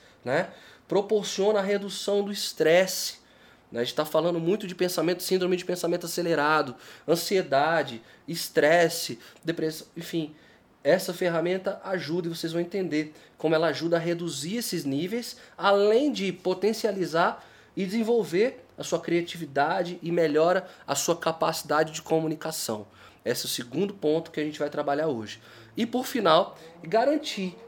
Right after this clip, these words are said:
que a sua vida não seja apenas páginas em branco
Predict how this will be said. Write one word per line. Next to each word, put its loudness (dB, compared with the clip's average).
que 0
a -6
sua 0
vida -4
não 0
seja 2
apenas 2
páginas 0
em -2
branco 0